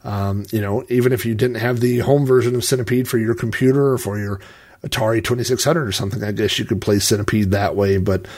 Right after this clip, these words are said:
um, really, I mean, I guess if you're a, a board game enthusiast, these games might appeal to you, but I'd rather play Q*bert on maim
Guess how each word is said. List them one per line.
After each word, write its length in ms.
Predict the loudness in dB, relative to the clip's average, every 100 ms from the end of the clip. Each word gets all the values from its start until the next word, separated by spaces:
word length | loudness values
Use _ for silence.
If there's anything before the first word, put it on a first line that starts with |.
| -20 -20 -14
um, 540 | -6 -2 0 0 -2 -6 -18 -8
really, 680 | -2 2 2 2 2 0 -8 _ _ _ _ _ _ _ _ -4
I 40 |
mean, 200 | 0 0
I 220 | 2 2
guess 240 | 2 0 2
if 60 |
you're 160 | 2 2
a, 40 |
a 420 | 2 0 2 0 0
board 440 | -4 0 0 2
game 180 | 0 0
enthusiast, 880 | -4 -4 0 2 2 0 -2 -4
these 180 | -2 0
games 300 | 2 0 0
might 160 | -2 -2
appeal 300 | 0 0 2
to 80 | 2
you, 180 | 2
but 240 | 2 -2 -4 -12 -20 -20 -2
I'd 160 | 0
rather 380 | 2 2 0 -4 -10 _ _
play 400 | 0 2 2 -2
Q*bert 480 | -2 0 2 -2 -4
on 180 | -4
maim 480 | -2 0 0 -2 -4